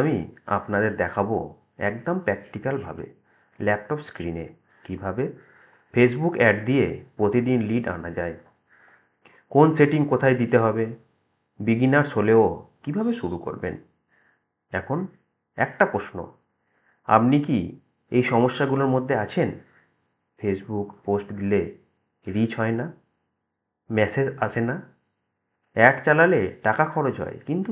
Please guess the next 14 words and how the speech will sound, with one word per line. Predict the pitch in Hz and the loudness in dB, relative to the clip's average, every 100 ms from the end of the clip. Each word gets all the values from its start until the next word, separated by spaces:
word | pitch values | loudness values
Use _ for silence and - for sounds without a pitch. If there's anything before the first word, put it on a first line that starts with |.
| 185 | -6
লিড | 107 104 85 | -4 -2 -2
আসে | - 85 | -4 -10
না, | 82 - _ _ _ _ _ _ _ _ _ _ _ _ _ _ _ _ _ _ - | -12 -16 _ _ _ _ _ _ _ _ _ _ _ _ _ _ _ _ _ _ 0
এজেন্সিকে | 117 120 131 131 127 131 123 | 4 4 2 0 0 4 4
টাকা | 113 123 | 4 2
দিতে | 120 127 | 4 2
দিতে | 123 123 113 | 2 2 0
বিরক্ত, | 113 113 - 127 139 _ _ _ _ _ _ _ _ | 0 -2 -4 -10 -12 _ _ _ _ _ _ _ _
বুঝতে | 101 107 104 127 | -6 -4 -2 0
পারছেন | 120 120 135 143 | 0 -2 -4 -2
না | 135 85 - | -4 -6 -6
টার্গেট | 92 92 104 98 | -4 -4 -4 -4
অডিয়েন্স, | 95 127 101 - _ _ _ _ _ _ _ _ | -4 -6 -8 -12 _ _ _ _ _ _ _ _
কোথায় | 101 107 131 | -8 -6 -6